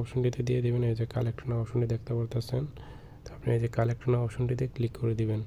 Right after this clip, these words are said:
এখন আমি কালেক্ট now অপশনটিতে ক্লিক করে দিলে এখানে দেখতে পারবেন আপনার প্রথম দিন কত কালেক্ট, মানে আপনি কালেক্ট অপশনে ক্লিক করে দিবেন। এই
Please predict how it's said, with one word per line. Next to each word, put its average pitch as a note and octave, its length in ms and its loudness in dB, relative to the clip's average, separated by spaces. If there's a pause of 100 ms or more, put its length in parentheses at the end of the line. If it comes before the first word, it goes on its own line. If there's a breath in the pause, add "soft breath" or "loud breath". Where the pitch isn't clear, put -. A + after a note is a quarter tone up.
(500 loud breath)
এখন B2+ 200 -2
আমি B2+ 160 0
কালেক্ট B2 260 2
now C3+ 120 4
অপশনটিতে C3 360 2
ক্লিক B2+ 220 0
করে C3 180 2
দিলে C#3 200 0
এখানে B2 260 2
দেখতে B2 180 -2
পারবেন B2+ 320 2
আপনার A#2+ 240 2
প্রথম A#2+ 300 0
দিন A#2+ 100 2
কত A#2+ 200 0 (100)
কালেক্ট, A#2 320 2
মানে C#3 160 -10
আপনি B2 120 0 (100)
কালেক্ট A#2 260 0
অপশনে B2 260 0
ক্লিক A#2+ 300 -2
করে A#2 180 4
দিবেন। G#2+ 180 0 (880 loud breath)
এই B2+ 40 2